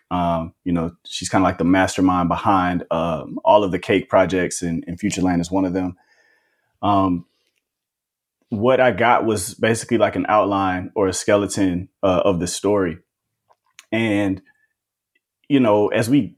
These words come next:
sold the book and got into editorial, the story started to change and sort of shift based on, you know, different people's sort of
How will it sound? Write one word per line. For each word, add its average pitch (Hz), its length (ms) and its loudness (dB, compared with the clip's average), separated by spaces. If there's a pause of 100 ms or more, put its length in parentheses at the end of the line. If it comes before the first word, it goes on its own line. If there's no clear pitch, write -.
sold 120 300 2
the 110 60 -2
book 107 220 2
and 110 100 -4
got 104 140 4
into 101 180 0
editorial, 101 460 0
the 98 60 -4
story 98 260 -2
started 95 280 0
to 92 80 -10
change 92 560 0
and 90 120 -2
sort 92 180 -2
of 92 80 -2
shift 92 400 0
based 90 260 0
on, 90 400 0
you 117 80 -2
know, 85 280 -2
different 98 260 -2
people's 90 420 -2
sort 90 220 -2
of 82 220 -6